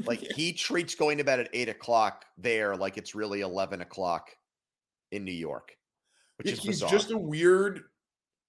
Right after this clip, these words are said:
Speaker 2: dude who apparently in person is super nice and sweet and courteous and all that, but he's like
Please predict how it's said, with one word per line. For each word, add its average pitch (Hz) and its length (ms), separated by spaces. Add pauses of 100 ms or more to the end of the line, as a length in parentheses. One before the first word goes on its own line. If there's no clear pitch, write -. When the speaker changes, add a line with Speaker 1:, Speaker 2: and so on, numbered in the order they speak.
(100)
Speaker 2:
dude 185 320
who 170 120
apparently 190 580
in 170 140
person 165 680 (640)
is 135 180
super 170 280
nice 156 460
and 147 120
sweet 151 580
and 131 140
courteous 151 520
and 139 100
all 131 180
that, 147 300
but 123 120
he's 127 280
like 127 400